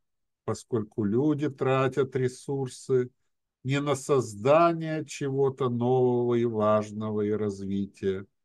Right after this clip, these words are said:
а на защиту и противостояние. С точки зрения эволюции, сотрудничество и альтруизм показали свою эффективность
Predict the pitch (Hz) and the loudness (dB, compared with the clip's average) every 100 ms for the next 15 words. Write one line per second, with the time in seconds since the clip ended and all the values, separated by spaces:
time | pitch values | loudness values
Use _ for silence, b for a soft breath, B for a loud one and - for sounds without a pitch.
0 | _ _ - 82 87 85 - - - 139 | _ _ -10 -8 -8 -8 -10 -14 -8 -6
1 | 151 - 147 147 - _ _ 120 135 131 | -6 -6 -6 -8 -12 _ _ -10 -6 -4
2 | 131 - 131 127 - 117 117 87 85 82 | -4 -2 -2 -4 -6 -2 -2 -2 -6 -10
3 | 82 82 _ _ _ _ _ _ _ _ | -12 -14 _ _ _ _ _ _ _ _
4 | _ _ _ - - 151 165 - 131 107 | _ _ _ -20 -4 -4 -4 -8 -8 -2
5 | 110 143 135 123 104 - _ _ _ _ | 0 0 0 -4 -4 -8 _ _ _ _
6 | 131 117 113 101 160 196 - - - - | 0 2 4 4 4 2 -2 -10 -10 -10
7 | - _ _ _ _ _ _ 139 135 165 | -16 _ _ _ _ _ _ -2 0 4
8 | 214 202 202 202 185 - 180 170 160 143 | 4 4 2 0 -4 0 0 0 0 -4
9 | 151 151 170 175 156 156 - 139 147 127 | -2 0 2 2 0 -6 -4 -4 0 0
10 | 139 156 156 139 - 147 139 151 135 - | 2 2 2 -2 0 0 2 0 -2 -6
11 | 127 _ 175 180 147 95 - - | -10 _ -4 -4 -4 -6 -8 -16